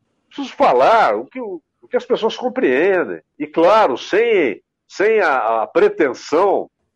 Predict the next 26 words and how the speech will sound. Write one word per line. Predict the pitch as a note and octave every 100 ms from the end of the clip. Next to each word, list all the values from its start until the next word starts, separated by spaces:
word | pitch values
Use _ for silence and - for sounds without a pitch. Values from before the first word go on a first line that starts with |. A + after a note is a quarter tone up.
| _
de | A2+
trazer | - D#3+ C3+ G2 A2 D3+ F3+ D#3 A2
a | B2 F#3+
revelação | E3+ F3+ D3 F3 C3 - D#3 F3+
sobre | - A#2
o | G#2+
assunto. | - F#3
Não, | B3 B3+ G3+ E2+
olha, | - E3 - _ _ -
mais | A3 G#3+ G3+
informações. | G#3 G#3+ A3 A3 - F#3+ G#3 F#3 G#2+ F#2+
É |
bom | G#2 F#3+
lembrar | F#3 C#3+ B2+ E3+ F3 D#3+ B2 - _ -
que |
essa | C3 - C3+
guerra | A#2 D3+ C#3 C3+
se | -
dá | A#2+ G#2+ C#3+
em | C3+
tal | C#3 C#3
contexto, | C3 - B2+ D3 B2+ D3+
ou | G3+ F#3 - _ _ -
que |
a | D#3
crise | - - F#3+ A#3 G3+ D3 C3 F2